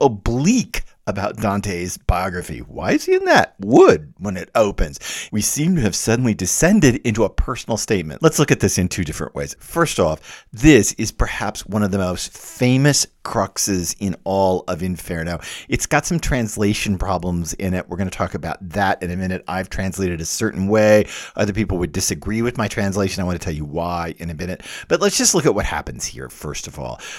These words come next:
Someone is drowning inside something connected to the baptistry.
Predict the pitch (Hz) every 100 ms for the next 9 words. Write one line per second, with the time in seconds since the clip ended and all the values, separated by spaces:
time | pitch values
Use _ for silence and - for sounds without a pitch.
0 | - - 156 160 147 135 110 98 95 92
1 | 107 113 123 127 110 101 - 127 147 143
2 | - 104 98 - - 185 185 - 107 101
3 | - 104 123 139 - 113 - 95 92 78
4 | 101 92 85 87 - - 71